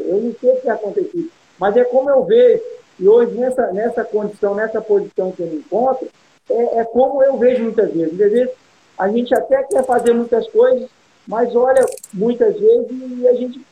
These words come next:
percebe que tem hora que a gente tá sozinho, sabe? É muito estranho isso daí. Eu queria que o senhor falasse alguma coisa em cima disso daí, fazendo um favor.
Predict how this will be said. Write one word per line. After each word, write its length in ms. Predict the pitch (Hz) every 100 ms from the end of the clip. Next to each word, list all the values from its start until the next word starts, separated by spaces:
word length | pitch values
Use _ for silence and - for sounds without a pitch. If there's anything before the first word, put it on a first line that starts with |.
| -
percebe 360 | 247 - 240 -
que 160 | - 233
tem 100 | 240
hora 160 | 247
que 80 | 247
a 20 | 247
gente 120 | -
tá 120 | 208
sozinho, 540 | - 247 175 220 233 - _ _ _ _ _ _ -
sabe? 320 | 220 196 196 190
É 120 | 202
muito 240 | 233 277
estranho 360 | - 202 240 247
isso 100 | 170
daí. 300 | 156 123 107 _ _ _
Eu 80 | -
queria 180 | 226 247
que 60 |
o 40 | -
senhor 180 | 254 254
falasse 340 | 175 - -
alguma 240 | 208 214
coisa 340 | - 196 202 - - _ _ _ -
em 80 | 170
cima 260 | 208 208
disso 160 | 202 -
daí, 240 | 156 156 170
fazendo 260 | 156 147 -
um 60 |
favor. 360 | 127 107 135